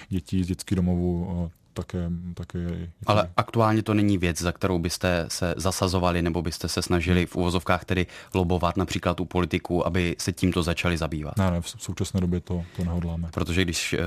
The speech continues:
Speaker 2: se podíváme na nedávný průzkum agentury Median pro Český rozhlas,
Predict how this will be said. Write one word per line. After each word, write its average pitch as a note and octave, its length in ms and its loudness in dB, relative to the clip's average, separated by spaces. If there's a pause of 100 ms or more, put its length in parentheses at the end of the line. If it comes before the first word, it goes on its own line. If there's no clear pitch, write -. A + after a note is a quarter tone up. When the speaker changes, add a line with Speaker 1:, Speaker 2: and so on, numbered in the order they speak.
(120)
Speaker 2:
se - 180 -2
podíváme F#2 540 2
na F#2 180 4
nedávný F#2 400 2
průzkum F#2+ 640 0
agentury F#2 400 0
Median F2 460 2
pro - 140 -4
Český G2 340 0
rozhlas, F2+ 400 2